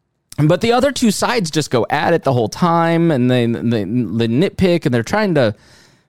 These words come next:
figure out what's the best way. But generally, the, the debate commission has all the power, so they kind of, okay. It's like mediating in a divorce. <laughs> Uh, some, some of these negotiations are more friendly than others.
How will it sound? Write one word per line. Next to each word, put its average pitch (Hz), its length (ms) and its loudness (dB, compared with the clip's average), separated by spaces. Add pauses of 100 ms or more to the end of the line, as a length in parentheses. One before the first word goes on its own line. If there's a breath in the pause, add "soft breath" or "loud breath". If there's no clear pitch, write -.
figure 156 260 -2
out 107 160 0
what's 165 260 -2
the 131 60 0
best 123 280 -2
way. 180 240 4
But 147 180 0
generally, 202 560 2
the, 139 160 0
the 123 300 -2
debate 117 480 -2
commission 139 400 0
has 120 240 -2
all 107 100 -2
the 98 80 -6
power, 131 460 0
so 117 160 -2
they 104 120 0
kind 117 200 -4
of, 107 240 -6
okay. 117 360 -4 (440)
It's - 120 -6
like 135 120 0
mediating 135 560 2
in 107 80 0
a 98 40 -4
divorce. 87 640 -6
<laughs> 123 60 -2 (880 loud breath)
Uh, 101 340 -2
some, 139 360 -2
some - 360 -4
of 139 80 -2
these 127 200 0
negotiations 110 1080 -2
are 101 160 -2
more 98 180 -2
friendly 104 360 -2
than 98 180 -4
others. 80 540 -6